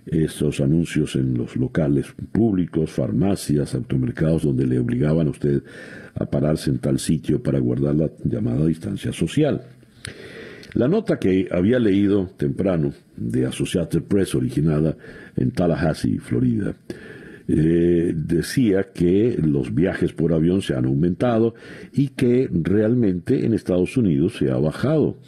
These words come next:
la, el, la propagación del virus, igual en la Unión Europea. Y entonces hay una línea que advierte.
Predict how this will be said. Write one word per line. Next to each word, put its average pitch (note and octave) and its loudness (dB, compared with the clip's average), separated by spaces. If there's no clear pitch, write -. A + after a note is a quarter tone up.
la, B1+ -2
el, - 0
la - -2
propagación D#2+ 0
del E2 2
virus, C3+ 0
igual D3 2
en D3+ 2
la E2+ 2
Unión G#2 2
Europea. B1+ -2
Y C3+ 4
entonces E3+ 0
hay C#3+ 4
una C3 2
línea A2 2
que F2 2
advierte. B1+ -4